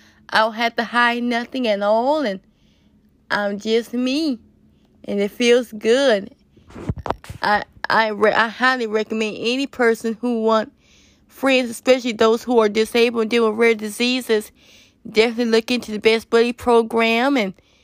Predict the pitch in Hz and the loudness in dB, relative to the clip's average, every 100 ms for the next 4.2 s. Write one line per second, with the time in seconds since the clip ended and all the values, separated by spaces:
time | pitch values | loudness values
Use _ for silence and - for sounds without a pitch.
0 | _ _ _ _ _ - - 175 214 202 | _ _ _ _ _ -14 0 4 4 2
1 | 202 190 196 226 220 208 254 233 226 220 | -4 2 2 2 -4 0 0 0 -2 -4
2 | 233 220 226 214 - - _ _ - _ | -4 -2 -4 -4 -10 -18 _ _ -20 _
3 | _ _ _ _ - 226 214 196 254 254 | _ _ _ _ 0 0 0 -4 -4 -4
4 | 247 | -6